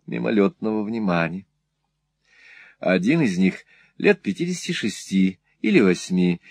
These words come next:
сидел на стуле у одного из входов в павильон, сложив руки на набалдашнике палки и опустив на них подбородок. Это был высокий, толстый человек с длинным туловищем в наглухо застегнутом светло-зеленом сюртуке,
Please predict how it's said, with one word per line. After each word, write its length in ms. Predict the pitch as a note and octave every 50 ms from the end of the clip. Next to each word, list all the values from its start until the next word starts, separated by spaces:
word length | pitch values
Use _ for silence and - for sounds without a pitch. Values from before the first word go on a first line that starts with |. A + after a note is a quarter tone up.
| - - _
сидел 400 | _ - - C#3+ D3+ G#3 A3 G3
на 120 | A#2+ G2+ F#2
стуле 500 | - - - - - G#2 G2 F#2+ F#2+ F#2
у 80 | F#2
одного 300 | F#2 F#2 F2 - D#3 E3
из 120 | C3+ G2+ -
входов 640 | - - - - - - G2+ G2 F#2+ F2 F#2+ F2+ -
в 40 |
павильон, 640 | - - F2 F2 E2+ D#2+ E2 F2 G2+ A#2 C3 C#3+ C3+ - - - -
сложив 600 | - - - G2+ F#2+ F2+ F2 F#2+ G2 F#2+ - -
руки 260 | G2+ G2+ G2 - F2
на 140 | F2 F#2 F#2
набалдашнике 720 | F#2+ F2+ F#2+ F#2+ F2+ E2+ G2 F#2 - - G2 F2 - - -
палки 580 | - - F#2 G#2 A#2+ C3 B2+ - - C3+ C3 _
и 60 | G2
опустив 600 | F#2 F2 - F2+ - - - - G#2 A2 - -
на 60 | F2+
них 220 | E2+ F2+ G2 -
подбородок. 720 | _ - G#2 F#2 F2 G2 F2+ F2+ F2 F2 E2+ D#2 - - _ _ _ _ _ _ - - _
Это 160 | C#3 A#2 G2
был 120 | G2+ G2
высокий, 720 | F#2 F#2+ F#2 - - C#3+ D#3+ D#3+ D3+ - - D3+ D#3 C#3+ - _ _ _ _ _ _
толстый 540 | C3+ C#3 D3+ D#3 C#3 - - - D3+ D3 C3+
человек 640 | - - D3 D3 D3 D3+ D3 C3 A#2 G#2 F#2+ F2 E2
с 80 | E2
длинным 380 | E2 F2+ F#2+ F#2+ F2+ F2+ F2+ F2
туловищем 680 | - - D3+ E3+ E3 A#2 F#2+ E2+ - - - F#2 E2+ - - - - - _
в 120 | F#2 F#2
наглухо 520 | G2+ A2+ C3 C3 B2 A#2 A#2 G#2+ - A#2 G#2
застегнутом 640 | A2 G#2+ - - - A2+ G#2+ G#2+ G#2+ G2+ G#2+ G#2
светло-зеленом 720 | G2+ - - G#2+ G2 - G#2 F#2+ F#2 G2 G2+ G2 G2 F#2+
сюртуке, 640 | F#2+ - G2 F2+ - - F3+ - - D3 F3 F3+